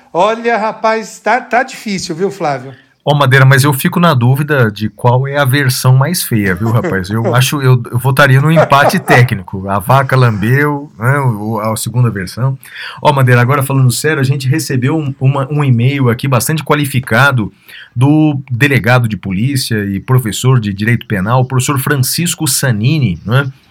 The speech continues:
Speaker 2: Ele fez um comentário importante, né? Porque eu tinha dito, Madeira, na aula passada, no podcast passado,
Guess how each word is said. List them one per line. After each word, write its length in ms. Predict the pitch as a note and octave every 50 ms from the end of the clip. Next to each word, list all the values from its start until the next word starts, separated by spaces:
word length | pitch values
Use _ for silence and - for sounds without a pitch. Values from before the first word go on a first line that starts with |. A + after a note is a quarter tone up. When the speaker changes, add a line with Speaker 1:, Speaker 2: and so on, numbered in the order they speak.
| _ _ - _ _
Speaker 2:
Ele 140 | C3+ D#3 E3+
fez 240 | E3+ F3+ F#3+ F#3+ F#3+
um 100 | G3+ F#3+
comentário 480 | F#3 G3 F#3 F3+ D3 B2+ F3 F3+ G3+
importante, 600 | G3+ F3+ A#3 A3+ - - - C#3 C#3 C3+ B2+ -
né? 160 | E2+ F#2+ G2 - - - _ - - - _
Porque 240 | - E3 D3 C3 G3
eu 80 | G#3+ G#3+
tinha 240 | - - A3 G#3+ F3+
dito, 380 | B2+ G#2+ A#2 - A3 - - D3
Madeira, 320 | C3 A2+ G#2+ A2+ G#2+ A2
na 80 | A2+ B2+
aula 220 | C#3 C#3+ B2+ G#2+
passada, 580 | - G2+ F2+ - - - G#2 B2+ D3+ D3+ B2+ A#2
no 80 | A2
podcast 560 | G2+ - C3+ C3 A2+ - - C#3+ D#3 - - -
passado, 600 | - G2 - - - G2+ A2 C3 B2+ G#2+ F2